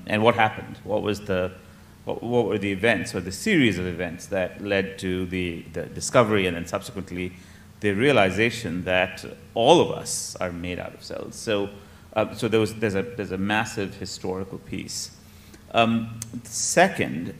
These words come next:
um, there was a, um, scientific piece. And the scientific piece is,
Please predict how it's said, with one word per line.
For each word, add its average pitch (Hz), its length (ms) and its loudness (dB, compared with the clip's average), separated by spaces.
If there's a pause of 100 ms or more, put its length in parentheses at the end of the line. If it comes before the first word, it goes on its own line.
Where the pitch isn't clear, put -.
um, 104 420 2
there 110 360 4
was 101 480 0 (140)
a, 101 460 2
um, 98 300 0
scientific 117 680 0
piece. - 380 -8 (520)
And 110 120 -2
the 110 40 -2
scientific 160 440 2
piece 113 260 0
is, 95 440 -2